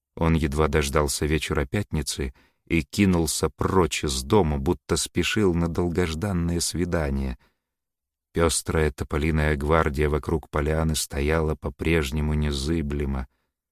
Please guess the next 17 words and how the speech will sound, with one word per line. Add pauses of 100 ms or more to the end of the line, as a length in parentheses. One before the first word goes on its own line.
(180)
Заброшенная
карусель,
как
и
неделю
назад, (480)
казалась
застывшей
намертво. (1080)
Но
сегодня
Пьер
приблизился
к
ней
без
сомнений.